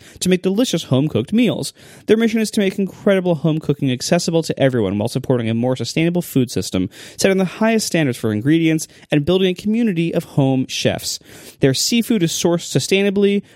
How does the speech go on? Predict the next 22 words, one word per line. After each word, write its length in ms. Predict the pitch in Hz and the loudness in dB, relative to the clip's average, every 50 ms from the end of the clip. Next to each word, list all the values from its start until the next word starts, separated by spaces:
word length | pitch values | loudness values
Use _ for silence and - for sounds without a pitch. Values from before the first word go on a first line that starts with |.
| - _ - | -10 _ 0
under 180 | 139 139 123 123 | 2 2 2 0
standards 380 | 123 - - 180 175 180 175 160 | -2 0 0 2 2 2 2 2
developed 360 | 160 143 143 135 135 - - | 0 2 2 2 0 0 -2
in 60 | 120 | -4
partnership 500 | - - 170 156 156 156 - 160 151 - | -2 0 0 0 0 0 0 -2 -2 -2
with 120 | - - | -4 -4
the 60 | - 101 | -2 0
Monterey 420 | 113 127 147 165 170 160 160 156 | 2 2 2 2 2 2 2 0
Bay 240 | 143 143 127 127 110 | 2 2 2 2 2
Aquarium 500 | 101 - - - 131 123 120 120 117 117 | 0 -2 -2 0 0 2 2 0 0 -2
Seafood 460 | - - - 110 104 - - 90 - | -2 -2 -2 -2 -2 -2 -2 -2 0
Watch. 400 | 87 76 71 76 - - - - _ - - - - - | 0 -2 -2 -2 -4 -8 -10 -14 _ -20 -20 -20 -8 0
Their 160 | - 127 120 117 | 2 2 2 2
beef, 320 | 120 - 185 202 196 - | 2 0 0 0 0 -2
chicken, 320 | - - 196 - 175 151 | 0 0 0 2 2 0
and 100 | 139 135 | 0 0
pork 280 | - - 196 190 - - | 0 2 2 2 2 0
come 120 | - - 135 | -2 -2 -2
from 160 | - 139 123 | -2 -2 -2
responsibly 600 | 117 123 - - - 220 220 208 - 139 131 113 | -2 -2 -2 0 0 0 0 0 0 0 0 0
raised 320 | 101 - 104 85 87 - - | 0 0 0 0 0 -2 0
animals, 480 | - 135 143 143 139 139 135 135 139 | 0 0 2 2 2 2 0 0 -2